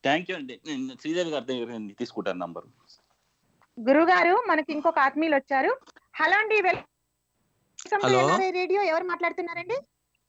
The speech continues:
Speaker 3: ఆ, నా పేరు శరత్ అండి, హైదరాబాద్ నుంచి.
Speaker 2: శరత్ గారు, వెల్కమ్ అండి. మనతో పాటు ఉన్నారండి గురువు గారు, వెంకటరత్నం
Speaker 3: ఆ.
Speaker 2: గారు. మాట్లాడండి సార్.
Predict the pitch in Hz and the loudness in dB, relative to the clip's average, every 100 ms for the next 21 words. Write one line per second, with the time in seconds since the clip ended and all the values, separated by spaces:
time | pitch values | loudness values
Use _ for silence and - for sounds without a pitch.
0 | _ - 156 156 151 185 180 165 147 156 | _ -4 0 0 0 0 0 -2 -4 -4
1 | 156 156 170 143 139 143 147 143 131 160 | -4 -4 -4 -2 -2 0 0 -2 -4 -4
2 | 202 - _ _ _ _ _ _ _ _ | -6 -8 _ _ _ _ _ _ _ _
3 | 269 269 269 311 339 294 294 349 330 311 | -4 -4 0 0 2 2 0 -2 0 0
4 | 440 508 320 294 339 330 294 294 277 269 | 2 2 0 0 -2 0 0 0 -2 0
5 | 262 262 403 480 269 277 285 277 262 453 | 0 0 0 0 0 -2 2 2 2 0
6 | 640 _ _ _ _ _ - 277 277 349 | -4 _ _ _ _ _ -4 -2 0 0
7 | 277 254 254 247 233 254 494 453 247 233 | 0 -2 -4 -2 0 0 -2 -2 -4 -2
8 | 247 220 202 220 415 | -2 -2 -4 -2 -4